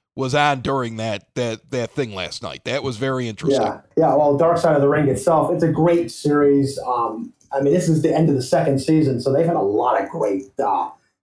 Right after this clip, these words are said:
Speaker 2: documentaries. Chris Benoit was also covered this season, too. So that was another heart-wrenching episode.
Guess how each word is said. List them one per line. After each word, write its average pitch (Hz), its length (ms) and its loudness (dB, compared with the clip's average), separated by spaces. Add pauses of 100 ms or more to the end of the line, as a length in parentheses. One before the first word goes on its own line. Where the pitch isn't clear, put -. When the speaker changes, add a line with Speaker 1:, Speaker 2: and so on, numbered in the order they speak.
(140)
Speaker 2:
documentaries. 127 880 -2
Chris - 320 0
Benoit 147 500 2
was 127 160 0
also 120 300 0
covered 127 420 -2
this 165 180 -8
season, 110 360 -4
too. 131 360 -2 (300)
So 139 180 0
that 147 300 2
was 131 160 0
another 135 320 2
heart-wrenching 123 760 -2
episode. 123 580 -2